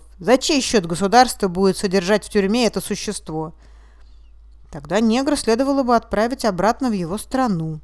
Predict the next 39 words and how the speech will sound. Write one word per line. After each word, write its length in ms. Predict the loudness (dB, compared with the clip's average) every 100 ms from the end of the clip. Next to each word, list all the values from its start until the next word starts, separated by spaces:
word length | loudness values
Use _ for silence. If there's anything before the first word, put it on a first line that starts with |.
| -12 -10
огрызнулся 680 | -6 -6 -4 -8 -8 -8
Рев-, 200 | -6 -4
Аревала. 640 | -4 -4 -4 -6 -8 -12 -16 -20 -20 -20 -20 -20 -20 -20 -20 -6
"Каким 320 | 0 4 8
образом, 340 | 8 8 0 -2
сукин 400 | -2 -2 -2 -4
сын, 260 | 0 0
ты 120 | 0 -2
узнаешь, 340 | 0 0 0
где 180 | -2 -4
его 360 | -2 -2 -2
страна?" 580 | -4 -8 -4 -2 -2 -6 -8
повысил 400 | -6 -6 -8 -10
голос 380 | -8 -6 -6 -8
Летума. 480 | -10 -8 -8 -8 -12 -20 -20 -20 -20 -6
"Ты 120 | 2 4
же 80 |
слышал 360 | 6 4 2 0
лейтенанта. 500 | -2 -2 -4 -4 -4
Начальство 460 | -4 2 0 2 -4
пыталось 460 | 0 2 2 2
объясниться 680 | -2 -4 -6 0 -2 -2 -6
с 80 | -2
ним 140 | 0
на 100 | 0
всех 300 | 0 -4 -2
языках, 520 | -6 -2 2 2 2
и 40 | 0
на 160 | 2
английском, 520 | 0 0 -4 -4 -6
и 40 | -4
на 60 |
французском, 640 | -2 -2 -2 -2 -4 -4 -2
даже 200 | 0 0
на 80 |
итальянском. 640 | 0 0 2 0 -2 -6 -2
Он 120 | 0
не 80 | 4
говорит 400 | 4 4 2